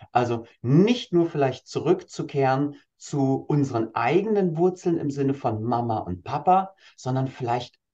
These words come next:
müssen, können, dürfen wir noch weiter zurückkehren? Was das alles jetzt bedeutet, das gebe ich jetzt so ein Stück weit in deine Hände. Vielleicht magst du uns mal mitnehmen,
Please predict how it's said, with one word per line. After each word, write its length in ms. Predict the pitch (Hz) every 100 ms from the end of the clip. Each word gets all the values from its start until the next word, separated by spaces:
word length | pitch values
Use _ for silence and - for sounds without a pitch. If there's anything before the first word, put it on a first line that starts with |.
| _ -
müssen, 520 | 139 185 190 196 -
können, 500 | - 160 190 190 -
dürfen 420 | 165 185 - 165
wir 100 | 139
noch 220 | 113 98
weiter 500 | 92 98 120 143 185
zurückkehren? 960 | 185 - 170 190 185 - 180 190 240 247 - - -
Was 240 | 185 -
das 240 | 208 - -
alles 320 | 196 196 -
jetzt 200 | 165 -
bedeutet, 560 | 165 147 131 131 - - -
das 200 | 123 -
gebe 240 | 185 190
ich 120 | 165
jetzt 180 | 165 -
so 80 | 151
ein 80 | 139
Stück 300 | - 170 151
weit 200 | 147 135
in 160 | 123
deine 320 | 120 113 113
Hände. 300 | 107 104 95
Vielleicht 300 | 87 113 117
magst 280 | 139 170 -
du 80 | 180
uns 220 | 170 175
mal 160 | 156 143
mitnehmen, 540 | 196 208 143 156 175